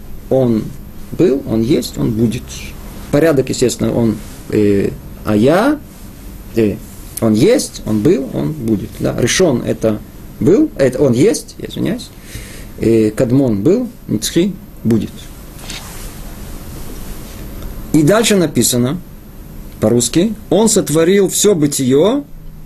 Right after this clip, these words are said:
и продолжает поддерживать его существование". Как это сказано на иврите в двух словах,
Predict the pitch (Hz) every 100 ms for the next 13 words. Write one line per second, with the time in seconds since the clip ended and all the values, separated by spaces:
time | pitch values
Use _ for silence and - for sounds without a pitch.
0 | - 135 135 117 131 113 175 220 214 147
1 | 117 165 180 170 143 139 147 135 123 -
2 | 110 98 90 - - - - - - -
3 | - - - - 139 147 - 127 113 -
4 | 135 123 127 120 120 101 92 131 107 123
5 | - 107 139 214 -